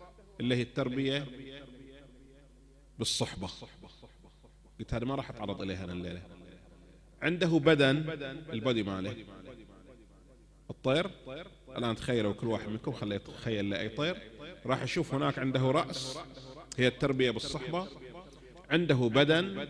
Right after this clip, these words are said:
هي التربية بالأدب، عنده ذيل هي التربية باللعب.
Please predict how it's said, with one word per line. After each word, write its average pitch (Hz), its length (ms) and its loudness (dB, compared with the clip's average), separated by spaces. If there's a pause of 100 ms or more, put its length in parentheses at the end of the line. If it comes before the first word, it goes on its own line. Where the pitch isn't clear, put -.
(140)
هي 127 140 4
التربية 117 500 0
بالأدب، 151 500 0 (260)
عنده 180 400 0
ذيل 160 540 2
هي 165 120 2
التربية 135 440 -2
باللعب. 92 400 -4